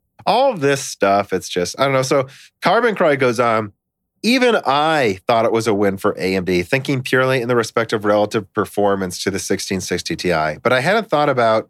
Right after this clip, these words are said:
for a second was why the original clocks were set lower or what the change means to A M D partners. It didn't just occur to me, well, it should have. Like, that must, and, and, and I think, uh, what I,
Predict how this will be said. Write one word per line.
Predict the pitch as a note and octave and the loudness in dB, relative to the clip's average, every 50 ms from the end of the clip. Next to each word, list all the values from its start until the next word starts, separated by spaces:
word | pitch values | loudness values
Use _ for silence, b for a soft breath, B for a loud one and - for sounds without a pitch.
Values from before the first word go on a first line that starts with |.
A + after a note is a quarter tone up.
| _ - | _ -2
for | B2+ A2+ | 0 0
a | G#2+ | 0
second | - - - A#2+ A2+ - B2 A#2 - | 0 0 -2 -2 0 0 -4 -4 -2
was | A2 A2+ G#2+ G#2 | -2 -2 -2 -2
why | G#2+ G2+ G#2+ B2 D3 | -2 0 0 0 2
the | D#3+ F3+ D#3+ | 2 0 0
original | B2 A2 A#2 A2+ A#2+ B2 A2 | 2 2 0 0 0 -2 -2
clocks | - - A2 G#2 G2+ - - | 0 0 0 0 -2 -2 -4
were | G#2 F#2+ | -6 -2
set | - G#2 - - | -2 -4 -4 -2
lower | F#2+ A#2 A#2 G#2+ G2 G2 F#2+ | 0 0 2 2 2 0 0
or | - G#2+ G#2+ | 0 0 0
what | A#2 C3+ C3+ | 0 0 0
the | D3 B2+ | -2 -4
change | - - A#2+ A#2+ B2 A2+ - - | -2 0 0 0 0 -2 -6 -6
means | F#2+ G2+ G2+ - | -6 -6 -4 -4
to | - | -6
A | - - F#2 | -6 -4 -4
M | F#2+ F#2+ | -4 -2
D | G2 G2 | -4 -4
partners. | - - B2+ C3 - - F#2+ - - - - _ _ b b b | -2 -2 -2 -2 -2 -8 -12 -12 -12 -14 -18 _ _ b b b
It | C3 C#3+ C#3 C3 | 0 0 2 2
didn't | D3 D#3+ F#3+ G#3 G3 | 2 2 2 0 0
just | G#3 G3+ F#3 - - | 0 0 0 0 -4
occur | E3+ D#3+ - E3+ E3+ D#3 | -4 -2 0 0 0 0
to | C3+ | 0
me, | A#2+ A2 | -2 0
well, | G#2 A2 A2+ A2 | 0 2 2 2
it | G#2 - | 2 0
should | - - D3+ D3 | -2 0 0 2
have. | A#2+ G#2+ G#2 G#2 G#2 G2+ G2 - _ _ _ _ _ _ _ _ _ _ _ _ _ _ _ _ | 2 2 2 2 2 0 -2 -6 _ _ _ _ _ _ _ _ _ _ _ _ _ _ _ _
Like, | G#2 A2+ A#2 A#2+ A#2 - - _ _ _ _ _ | 2 2 2 2 0 -4 -10 _ _ _ _ _
that | G#2 B2+ D3 E3+ | 0 0 0 2
must, | F3+ F3+ - - | 2 0 0 0
and, | - D#3+ F#3 F3+ | 0 0 2 2
and, | F#3 F#3+ G3 | 2 2 4
and | F#3 F#3 F#3+ F3+ | 2 4 4 4
I | F3+ F3 | 2 2
think, | E3 G#3+ A3 A3+ F#3 - C#3+ | 2 0 0 0 0 0 0
uh, | D#3 D#3 D#3 - | 2 2 2 2
what | D3 D3 D3+ D3 | 2 2 2 2
I, | D3 C#3+ | 2 0